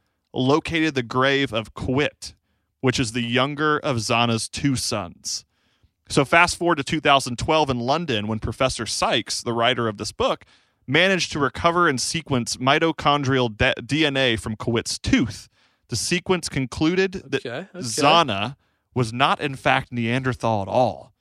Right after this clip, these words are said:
Speaker 1: She was a member of the genus Homo. But was she fully human? Professor Brian Sykes hopes to find an answer. He doesn't have one now, but if the traveling merchant found one of these creatures, could there be more living peacefully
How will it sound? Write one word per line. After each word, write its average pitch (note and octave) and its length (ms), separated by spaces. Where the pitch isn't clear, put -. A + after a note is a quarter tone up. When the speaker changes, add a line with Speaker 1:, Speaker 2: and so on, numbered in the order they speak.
Speaker 1:
She - 220
was C#3+ 160
a C3 80
member B2+ 600
of A2+ 160
the B2 80
genus A2 500
Homo. F3+ 640
But B2+ 240
was D3+ 180
she - 200
fully B2 340
human? - 640
Professor D#3 400
Brian C#3 340
Sykes C#3 320
hopes - 340
to - 80
find C#3+ 260
an D3 100
answer. G#2 440
He B2 100
doesn't F#3 160
have G3+ 200
one G#3+ 140
now, A2+ 400
but B2 100
if B2 120
the A#2+ 80
traveling E3 580
merchant D3 420
found A#2+ 300
one A#2 160
of B2 60
these B2+ 180
creatures, A#2 460
could C#3+ 240
there D#3 120
be C#3+ 160
more A#2+ 500
living B2 420
peacefully G#2+ 680